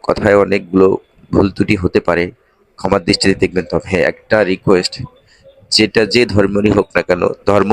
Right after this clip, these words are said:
অনুযায়ী আপনি আপনার ধর্ম পালন করুন। মুসলমান ভাইদের বলবো,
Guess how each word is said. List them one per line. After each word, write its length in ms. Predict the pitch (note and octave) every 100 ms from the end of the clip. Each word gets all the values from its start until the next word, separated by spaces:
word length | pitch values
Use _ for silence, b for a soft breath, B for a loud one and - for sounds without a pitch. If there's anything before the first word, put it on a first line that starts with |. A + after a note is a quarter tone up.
| G#2+
অনুযায়ী 280 | G#2 G2+ F#2
আপনি 180 | - F3+ - - _ _ _ - - F2+
আপনার 240 | - G2+ F#2
ধর্ম 160 | F2+ G2 -
পালন 200 | F2+ F2+ -
করুন। 220 | F2+ F2 - _ b b _
মুসলমান 400 | F#2+ - G#2 G#2 F#2
ভাইদের 300 | F2+ F2 F2+ E2
বলবো, 240 | F2+ E2+